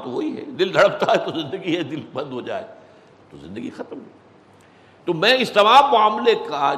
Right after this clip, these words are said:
جو روح رواں ہے وہ جو میں تمہیں نہ بتاؤں۔ اور اس کے بعد قلت، حضرت معاذ کہتے ہیں کہ میں نے یہ عرض کیا، بلا یا رسول اللہ، اے اللہ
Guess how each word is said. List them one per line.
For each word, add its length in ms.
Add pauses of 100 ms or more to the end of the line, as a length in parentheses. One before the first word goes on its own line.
جو 360
روح 240
رواں 400
ہے 220 (180)
وہ 140
جو 100
میں 120
تمہیں 240
نہ 80
بتاؤں۔ 300 (1500)
اور 120
اس 140
کے 140
بعد 160 (140)
قلت، 320 (720)
حضرت 300
معاذ 280 (100)
کہتے 280
ہیں 100
کہ 120
میں 200
نے 100
یہ 140
عرض 160
کیا، 200 (100)
بلا 260
یا 200
رسول 340
اللہ، 180
اے 160
اللہ 200